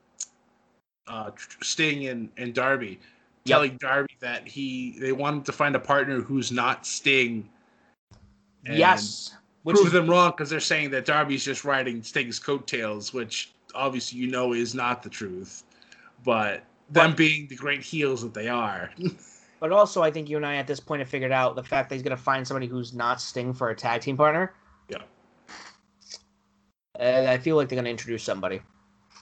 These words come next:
Speaker 1: Wouldn't surprise me, and I'd be completely okay with that.
Speaker 2: I,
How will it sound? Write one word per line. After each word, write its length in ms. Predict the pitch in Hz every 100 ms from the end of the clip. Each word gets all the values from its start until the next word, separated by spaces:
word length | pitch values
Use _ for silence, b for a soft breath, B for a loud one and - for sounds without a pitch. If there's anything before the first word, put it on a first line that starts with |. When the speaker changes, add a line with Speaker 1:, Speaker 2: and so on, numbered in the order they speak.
| - - B B _ _ _ 185 156
Speaker 1:
Wouldn't 240 | 135 127
surprise 480 | 110 - 117 110 104
me, 220 | 123 175 - _
and 100 | 110
I'd 160 | 98 95
be 160 | 101
completely 540 | 95 104 - 113 104 92
okay 220 | - 87
with 160 | 65 71
that. 240 | 65 - _ _ _ _ _ -
Speaker 2:
I, 180 | 131